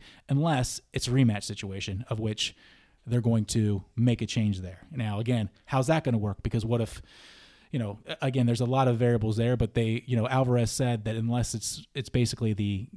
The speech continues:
you know, two teams playing in the championship that have already played each other, they won't have rematches in the week nine championship week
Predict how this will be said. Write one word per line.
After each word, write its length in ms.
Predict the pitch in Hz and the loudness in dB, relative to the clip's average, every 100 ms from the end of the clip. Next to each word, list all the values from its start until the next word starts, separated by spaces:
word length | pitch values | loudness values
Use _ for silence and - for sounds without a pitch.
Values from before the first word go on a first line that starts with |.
| 85 - - | -20 -14 -6
you 80 | |
know, 180 | 104 107 _ _ _ _ _ - _ - - _ - | -6 -6 _ _ _ _ _ -20 _ -20 -20 _ 2
two 160 | 180 | 6
teams 220 | 160 147 - | 6 6 4
playing 160 | 135 | 2
in 60 | 117 | 2
the 60 | |
championship 340 | 110 131 131 131 | 0 -2 0 -2
that 60 | |
have 60 | 127 | 2
already 140 | 127 | 0
played 180 | 123 131 | 0 -2
each 120 | 127 | 0
other, 260 | 131 131 131 - - | 0 -2 -4 -12 -2
they 80 | 127 | 0
won't 200 | 123 120 | 2 0
have 120 | 117 | -2
rematches 640 | 110 110 104 101 95 - - | 2 2 0 -2 -6 -8 -6
in 140 | 113 | -4
the 120 | 107 | -2
week 280 | 98 110 104 | -2 -4 -4
nine 440 | 113 104 101 95 92 _ _ _ _ - | -4 -2 -4 -6 -8 _ _ _ _ -6
championship 580 | - 113 107 - 98 _ _ _ _ _ _ - | -2 0 -2 -4 -8 _ _ _ _ _ _ -12
week 300 | 110 110 | -8 -8